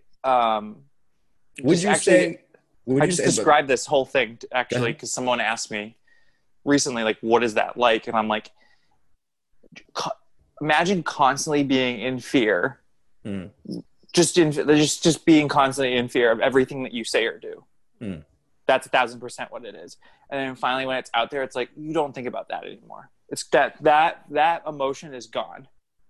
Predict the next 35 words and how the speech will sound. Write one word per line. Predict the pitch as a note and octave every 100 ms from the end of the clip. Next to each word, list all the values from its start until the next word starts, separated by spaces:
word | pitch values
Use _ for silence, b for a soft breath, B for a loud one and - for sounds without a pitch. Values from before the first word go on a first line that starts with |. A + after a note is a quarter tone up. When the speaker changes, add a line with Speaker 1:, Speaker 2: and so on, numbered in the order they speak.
| _ _ _ _ _ _ _ _ -
Speaker 2:
Well, | A#2 A2
Speaker 1:
Like, | C3+
Speaker 2:
I |
had | C#3+
Speaker 1:
it's | A2
Speaker 2:
a |
Speaker 1:
just, | C#3 C#3+
like, | B2+
completely | C3+ C#3+ C#3 B2+
clean. | - D#3 D#3 D3+ D3+
It's | C3+
like | C#3 -
clean | - - F3+ F3
slate. | D#3+ - C#3+ B2+
Like, | G#2+ - b b b b
it's, | D#3 - - -
it's | E3+ D#3+ D3 C#3+
more, | E3+ F3+ D#3+
it's, | D3+ F#3
like, | D#3+
more | F3 G3
than | F#3+
a |
weight | D3+ D#3+
off | D3 D3+ D#3+
your | C3+ A#2 G#2 _
chest. | B2 C3 F3 -
It's | A#2+
like | B2 C#3
your |
entire | C3 - C#3 C3+ A#2
body | A2 A2 A2+
is | B2 C3 -
light | G#2+ G2+
again. | F#2+ F#2 D3+